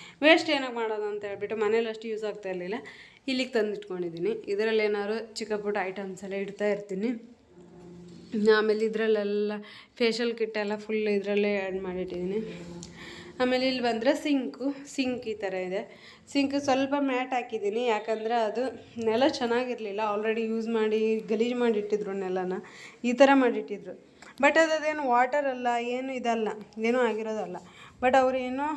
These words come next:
ಏನಾಗಿದೆ ಅಂತಲೂ ಗೊತ್ತಿಲ್ಲ, ಈ ಥರ ಆಗಿದೆ ನೋಡಿ, ಏನು ಗಲೀಜಲ್ಲ ಇದು.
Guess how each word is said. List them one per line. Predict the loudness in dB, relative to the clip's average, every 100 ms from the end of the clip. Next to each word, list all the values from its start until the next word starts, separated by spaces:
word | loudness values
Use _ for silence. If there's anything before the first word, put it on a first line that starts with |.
| -8 -10 -4
ಏನಾಗಿದೆ | -2 0 2 2 2 -4 -6
ಅಂತಲೂ | -6 -6 -4
ಗೊತ್ತಿಲ್ಲ, | -4 -2 -2
ಈ | -2
ಥರ | -2 -2
ಆಗಿದೆ | -2 -4 -6
ನೋಡಿ, | -6 -4
ಏನು | -2 -2 0
ಗಲೀಜಲ್ಲ | 0 0 2 2 2 -4
ಇದು. | -6 -8